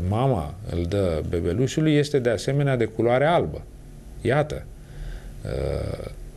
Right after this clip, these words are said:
inițierea se produce și pe cale alimentară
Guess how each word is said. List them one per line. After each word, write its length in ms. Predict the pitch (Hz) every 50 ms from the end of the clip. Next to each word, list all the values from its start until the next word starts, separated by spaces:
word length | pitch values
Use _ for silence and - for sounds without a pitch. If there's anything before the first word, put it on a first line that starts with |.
| - - - - - - - - - - - - -
inițierea 760 | - 123 120 120 113 101 - - - 123 143 160 160 135 107
se 140 | - - 113
produce 600 | 104 104 104 98 107 117 117 - 147 143 143 139
și 200 | - - - 143
pe 180 | 143 - 135 120
cale 260 | - - 127 127 127
alimentară 840 | 117 110 107 107 107 98 92 92 85 98 95 95 92 - - - -